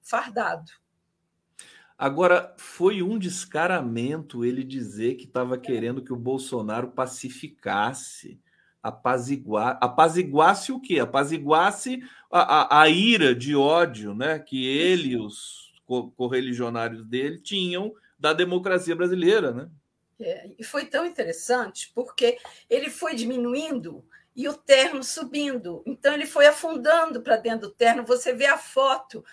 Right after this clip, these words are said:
Speaker 1: o terno tá assim, entendeu? E ele tá assim. Ele chegou lá todo posudo e ele foi,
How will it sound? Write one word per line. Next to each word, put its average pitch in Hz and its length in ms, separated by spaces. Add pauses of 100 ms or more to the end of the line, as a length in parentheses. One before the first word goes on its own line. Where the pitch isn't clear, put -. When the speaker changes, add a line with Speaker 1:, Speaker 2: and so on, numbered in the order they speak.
(160)
Speaker 1:
o - 100
terno 254 480
tá 220 240
assim, 226 540 (320)
entendeu? 220 520
E 226 80
ele 214 200
tá 196 260
assim. 233 500 (380)
Ele 220 200
chegou 233 420
lá 226 200
todo 233 320
posudo 220 840
e 247 80
ele 262 240
foi, 269 500